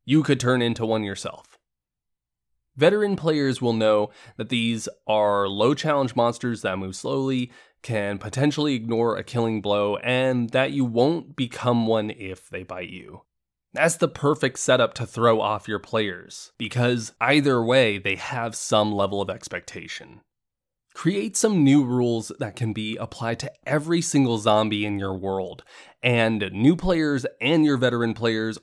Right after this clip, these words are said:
are both gonna be thrown off. Make them sprinters with a speed of thirty-five feet per turn. Change their undead fortitude feature so that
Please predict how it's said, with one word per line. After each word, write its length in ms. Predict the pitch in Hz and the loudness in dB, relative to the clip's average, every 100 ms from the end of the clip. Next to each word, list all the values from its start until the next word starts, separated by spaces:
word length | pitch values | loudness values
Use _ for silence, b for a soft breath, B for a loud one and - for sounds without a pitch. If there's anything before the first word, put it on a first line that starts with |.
| - | 0
are 220 | 113 107 | 2 2
both 500 | 101 - 101 104 - | 0 -4 -4 -4 -6
gonna 160 | 107 98 | -4 -4
be 140 | 95 | -8
thrown 360 | - 101 92 90 | -6 -6 -4 -6
off. 380 | 92 - - _ _ _ _ _ _ _ _ _ _ _ _ _ _ _ | -14 -16 -20 _ _ _ _ _ _ _ _ _ _ _ _ _ _ _
Make 280 | 139 139 - | -4 -4 -2
them 280 | 196 190 - | -2 -2 -4
sprinters 880 | - - 110 170 131 107 85 82 | -8 -4 0 2 2 -4 -6 -12
with 160 | 104 101 | -10 -6
a 60 | 101 | -6
speed 400 | - - 117 123 | -6 -4 -2 -2
of 120 | - | -2
thirty-five 720 | - 113 120 120 120 113 107 | -4 0 0 0 2 0 0
feet 240 | - 117 - | -4 -6 -6
per 120 | 107 | -6
turn. 480 | - 110 90 82 - _ _ _ | -2 -2 -2 -10 -20 _ _ _
Change 360 | - 139 147 139 | -2 2 2 2
their 200 | 151 143 | 0 2
undead 580 | 127 131 127 131 131 120 | 4 4 4 4 2 0
fortitude 640 | - 123 135 - 113 95 | -2 0 0 -2 -4 -6
feature 360 | 98 90 92 | -12 -14 -14
so 200 | 95 113 | -6 0
that 220 | 110 113 | 0 0